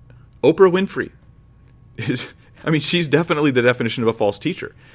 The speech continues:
She talks about the gospel of Jesus as though it was an evil thing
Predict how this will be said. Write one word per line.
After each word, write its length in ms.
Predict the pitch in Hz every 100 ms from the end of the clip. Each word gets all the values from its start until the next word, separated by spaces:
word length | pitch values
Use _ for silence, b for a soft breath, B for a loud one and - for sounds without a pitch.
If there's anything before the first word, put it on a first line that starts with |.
| B B B B
She 240 | - 165 175
talks 260 | 180 160
about 140 | 151 127
the 60 |
gospel 360 | 120 123 - 135
of 80 | 107
Jesus 380 | 107 185 110
as 160 | 78 104
though 100 | 110
it 60 | 101
was 120 | 101
an 80 | 95
evil 300 | 131 170 127
thing 200 | -